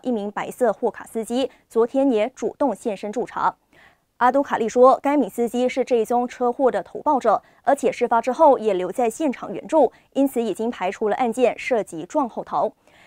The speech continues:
警方目前已经让该货卡司机口头保外，并且将货卡送到了电脑验车中心以及化验局进行检查。换个焦点，财政部长东姑赛弗鲁在脸书贴文指出，国际货币基金组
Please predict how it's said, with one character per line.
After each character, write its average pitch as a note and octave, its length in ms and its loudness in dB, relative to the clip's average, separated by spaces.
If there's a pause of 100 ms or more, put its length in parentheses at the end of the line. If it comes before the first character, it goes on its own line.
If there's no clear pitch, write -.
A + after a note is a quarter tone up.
警 C4 160 0
方 D4+ 120 2
目 E4+ 140 0
前 A#3+ 200 -2
已 G#3 80 -2
经 A#3 200 -2
让 B3 220 2
该 A#3 180 2
货 C#4 220 -2
卡 - 160 -16
司 - 180 -8
机 B3 280 -2
口 - 240 -8
头 - 120 -14
保 G#3 200 -2
外， C4+ 240 8 (200)
并 C#4 140 2
且 - 160 -2
将 A3 160 -4
货 D4 180 -2
卡 - 300 -2
送 C4 220 -2
到 A#3+ 120 2
了 G#3+ 140 2
电 A#3+ 180 -4
脑 F#3+ 160 -4
验 G#3 180 -4
车 G#3 120 -14
中 A3 160 -4
心 C4 260 0 (180)
以 G#3 100 -6
及 G3+ 160 -4
化 C#4 200 -6
验 A3+ 160 -2
局 - 380 -6
进 C#4+ 180 0
行 F3 180 -8
检 - 140 -10
查。 - 320 -6 (840)
换 C#4 180 4
个 A3 80 0
焦 A#3+ 240 4
点， B3 220 2 (220)
财 B3+ 180 0
政 E4 140 4
部 E4 100 2
长 A#3 220 2
东 A#3 180 0
姑 A#3+ 80 2
赛 A#3+ 180 2
弗 A3 140 2
鲁 A#3+ 220 8
在 A#3 180 4
脸 A3+ 220 0
书 A3 180 0
贴 A#3+ 160 0
文 A3+ 160 2
指 A3 160 -4
出， C4 380 4 (160)
国 B3 120 6
际 C#4 140 4
货 C4+ 180 2
币 A#3+ 140 0
基 B3 160 -4
金 C4+ 180 0
组 - 160 -4